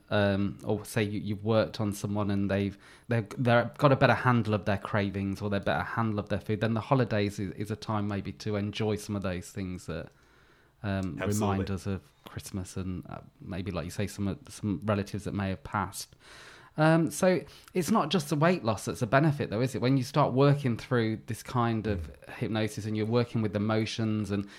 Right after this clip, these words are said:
Speaker 1: it can throw up a lot more benefits for people. What, what's kind of things, el-, other things can it help with, this hip-,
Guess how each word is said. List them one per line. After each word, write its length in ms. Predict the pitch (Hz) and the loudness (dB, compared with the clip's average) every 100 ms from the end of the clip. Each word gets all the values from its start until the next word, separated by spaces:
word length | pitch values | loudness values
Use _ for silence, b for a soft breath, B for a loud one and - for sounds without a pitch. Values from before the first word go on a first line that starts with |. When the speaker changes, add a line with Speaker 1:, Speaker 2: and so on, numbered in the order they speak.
| B - | B -6
Speaker 1:
it 160 | 95 | -2
can 180 | 139 127 | 2 0
throw 300 | - 147 156 | 2 2 4
up 140 | 131 | 4
a 40 | 123 | 4
lot 220 | 135 110 | 4 4
more 120 | 127 | 2
benefits 460 | 113 131 139 107 - | 4 4 2 0 -6
for 60 | |
people. 400 | 98 104 - 104 | -6 -6 -4 -4
What, 340 | 92 139 139 - | -4 -6 -6 -4
what's 220 | 143 143 | -4 -4
kind 220 | - 139 | -2 0
of 80 | 131 | 0
things, 240 | 135 123 - | 0 -2 -4
el-, 260 | 123 120 110 | -4 -4 -4
other 220 | 147 131 | -4 -2
things 300 | 113 120 107 | 0 -2 -2
can 120 | - 107 | -2 -6
it 100 | 92 | -4
help 240 | 113 101 | -4 -4
with, 200 | 87 - | -6 -8
this 160 | 107 - | -10 -10
hip-, 200 | - | -12